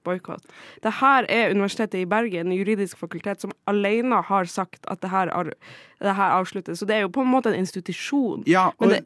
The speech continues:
Speaker 1: ja.
Speaker 2: det synes jeg på en måte er litt deilig da, fordi, eh, nå skal ikke jeg gå veldig inn på den krigen, men jeg har følt litt på sånn at det er litt rart at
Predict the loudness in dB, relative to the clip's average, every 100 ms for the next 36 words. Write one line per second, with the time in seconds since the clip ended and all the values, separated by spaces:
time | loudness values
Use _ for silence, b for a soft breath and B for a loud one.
0 | _ -2 0 -2 0 2 2 2 2 0
1 | 2 0 2 0 0 0 -2 0 2 2
2 | 0 -2 0 0 -2 -8 -8 -2 0 2
3 | 2 2 0 0 0 -2 -4 -6 -8 b
4 | b b b b -2 0 0 0 0 0
5 | 0 0 -4 -4 -4 -4 -2 0 0 0
6 | 0 2 2 0 0 -2 -2 -4 -4 -4
7 | -2 -2 -2 -4 -4 -4 -6 -8 -12 -6
8 | -2 0 -2 0 2 2 0 -8 -18 _
9 | -4 -4